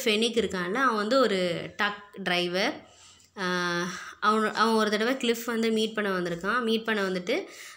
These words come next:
ஆ, அவனோட லைஃப்பை பத்தி அவன் ஃப்ரெண்டு கிட்ட வந்து சொல்லிட்டு இருக்கான். "எனக்கு ஃபோர் இயர்ஸ் ஆச்சு, என்னோட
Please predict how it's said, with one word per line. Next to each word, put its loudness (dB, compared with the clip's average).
ஆ, 4
அவனோட 2
லைஃப்பை 0
பத்தி 0
அவன் 0
ஃப்ரெண்டு 2
கிட்ட 2
வந்து 2
சொல்லிட்டு -2
இருக்கான். 0
"எனக்கு -4
ஃபோர் 4
இயர்ஸ் 2
ஆச்சு, 0
என்னோட 2